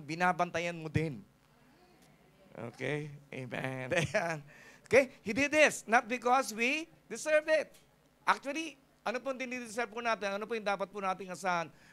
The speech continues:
We deserve punishment. But God is good. Hindi po ba? Binigyan niya po tayo ng biyaya. Binigyan niya po tayo ng kaawaan. Naawa po siya sa atin. Kaya po tayo nakakaranas ng mga kabutihan pa rin po niya.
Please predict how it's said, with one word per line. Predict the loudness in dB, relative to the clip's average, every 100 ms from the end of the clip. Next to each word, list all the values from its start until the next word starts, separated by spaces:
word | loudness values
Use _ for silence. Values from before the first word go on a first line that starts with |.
| -8
We | -8
deserve | -4 -4 -4 -4
punishment. | -4 -4 -8 -8 -6 -6 -8 _ _ _ _ _ _ _ -2
But | -2 4
God | 6 6 4
is | -8
good. | -6 -4 -4 -6 _
Hindi | -10 -8
po | -4
ba? | 0 2 0
Binigyan | -4 -8 -2 -2
niya | -2
po | -8 -2
tayo | 0 0
ng | -2 -6
biyaya. | 0 2 4 2 0 -4 -12 _ _ _ -20 -12
Binigyan | -2 0 2 0
niya | -2
po | -2
tayo | 0 2 2
ng | 0 -2
kaawaan. | 2 2 2 2 0 -4 -14 _ _ -20 -6
Naawa | 4 6 8 6
po | 2 -6
siya | -10
sa | -10 -10 -10
atin. | -10 -12 -8
Kaya | -4 -4
po | -4
tayo | -2 0 0
nakakaranas | 0 0 0 -2 -2 -4 -6 -8 -8 -6
ng | -2 -2 -4 -12 _ -20 _
mga | -2 0 0
kabutihan | -4 -8 -6 -2 0 0
pa | 0 0
rin | -2
po | -8 -10 -8
niya. | -8 -10